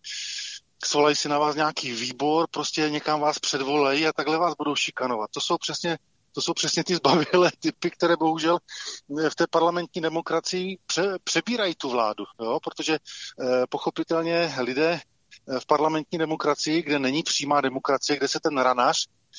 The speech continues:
eh, který už toho má plné zuby, nemůže přijít vyjádřit ve fere-, v referendu, že má něčeho plné zuby, tak většinou působí potom třeba na televizní obrazovce nedůvěryhodně a tihle panáci,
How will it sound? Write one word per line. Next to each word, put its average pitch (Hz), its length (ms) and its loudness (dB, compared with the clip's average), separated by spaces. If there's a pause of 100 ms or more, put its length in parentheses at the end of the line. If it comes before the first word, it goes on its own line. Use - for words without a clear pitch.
(280)
eh, 123 40 0
který 151 340 0
už 180 120 -6
toho 156 160 2
má 160 160 4
plné 156 320 2
zuby, 143 280 0
nemůže 151 320 0
přijít 170 280 -2
vyjádřit 139 460 2
ve 143 120 2
fere-, 147 340 0
v 131 40 0
referendu, 143 480 2 (400)
že 127 120 0
má 151 140 0
něčeho 165 340 -2
plné 151 280 2
zuby, 127 300 0
tak 156 180 2
většinou 160 400 0
působí 165 340 -4
potom 160 280 -4
třeba 165 300 0 (520)
na 135 120 4
televizní 160 480 2 (120)
obrazovce 160 540 0
nedůvěryhodně 147 880 0
a 165 160 0
tihle 165 300 0
panáci, 151 560 2